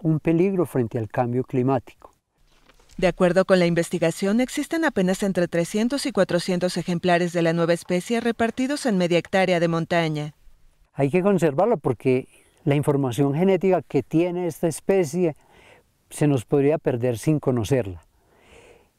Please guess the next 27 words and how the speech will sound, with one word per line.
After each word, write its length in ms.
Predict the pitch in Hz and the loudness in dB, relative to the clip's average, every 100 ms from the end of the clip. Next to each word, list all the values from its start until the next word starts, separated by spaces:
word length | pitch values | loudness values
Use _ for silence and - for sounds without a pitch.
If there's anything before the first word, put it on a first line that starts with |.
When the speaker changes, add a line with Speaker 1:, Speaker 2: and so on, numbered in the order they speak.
| _ _ - | _ _ -2
Speaker 1:
Hay 140 | 170 | 0
que 120 | 156 196 | 0 0
conservarla 640 | 202 185 165 151 208 220 | 2 2 2 2 2 0
porque 640 | 151 160 131 - 147 151 - | 0 -2 -2 -2 0 0 -2
esta 400 | 170 156 - 180 | -2 -2 -2 -2
especie 800 | 175 - - 196 175 180 185 160 _ - _ | -2 -4 0 0 2 0 0 -2 _ -20 _
conlleva 580 | - 147 135 151 165 170 _ - | 0 2 4 4 2 -2 _ -2
una 340 | 208 226 226 | 2 2 2
gran 400 | 202 190 202 208 | 2 0 0 -2
cantidad 360 | 185 202 160 160 | -2 -2 0 0
de 40 | |
funciones 480 | 180 147 - 147 170 | 0 -4 0 0 0
ecológicas 680 | 175 147 185 202 170 135 - - - _ - | 0 2 2 2 -2 -6 -12 -20 -20 _ -4
que 160 | 151 | -2
no 220 | 139 170 | 2 0
sabemos 480 | 170 185 190 185 175 | 2 2 2 0 -4
con 300 | - 151 143 | -2 0 0
qué 160 | - 151 | 2 2
otro 260 | 156 170 | 2 -2
tipo 240 | 165 175 175 | -2 0 2
de 80 | 160 | 2
organismos 560 | 127 123 127 131 160 - - - - - | 0 -2 0 0 -2 -4 -20 -20 -20 -6
de 220 | 127 139 | 0 0
forma 320 | - 190 196 | 0 0 0
detallada 580 | 190 - 143 175 196 170 - | -2 0 0 0 0 -2 -2
está 240 | 127 135 | -4 -4
interactuando. 720 | 127 165 151 - 214 151 98 | -2 0 -2 0 -2 -2 -8